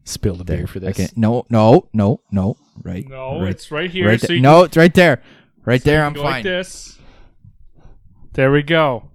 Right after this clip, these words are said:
Speaker 2: Now it's all arched weird. <laughs>
Speaker 3: Yeah, but you're not straining your legs just to reach it.
Speaker 2: I'm gonna, <sighs> oh my God.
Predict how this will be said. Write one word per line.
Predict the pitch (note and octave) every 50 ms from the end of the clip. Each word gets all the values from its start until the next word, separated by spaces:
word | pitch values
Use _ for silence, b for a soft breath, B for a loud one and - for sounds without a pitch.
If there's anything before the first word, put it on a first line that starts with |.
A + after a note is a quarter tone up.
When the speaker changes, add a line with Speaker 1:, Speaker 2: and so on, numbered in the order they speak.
| - -
Speaker 2:
Now | - G#2+ A#2 A#2+
it's | B2 - -
all | C#3 - - - -
arched | - F#2+ F#2 - - - -
weird. | E2 E2+ F2 E2+ E2+ F2 F2 E2+ - -
<laughs> | - B B B B B B B B B B B B B F#3 B B B B B - - _ _ - - C3+ - - - - - - B2 D3 - _ _ - b b b b b b b b
Speaker 3:
Yeah, | b D3+ D#3+ D#3+
but | D3 D#3
you're | C#3+ C#3+
not | D3+ D#3 E3 D3+
straining | - - - D#3+ D#3 D#3+ E3+ E3
your | D3+ C#3 C#3
legs | C3+ C3 C#3 D3+ D#3 C#3 C3 A#2 -
just | - - C3+ B2 - -
to | -
reach | B2 C3+ E3+ E3 -
it. | A#2+ G#2 G#2 G2+ - -
Speaker 2:
I'm | A#2+ A#2
gonna, | A2 A2+ A#2 A#2 - - _
<sighs> | _ -
oh | - - - - - - - - - -
my | - - - -
God. | - - - - - - - - - -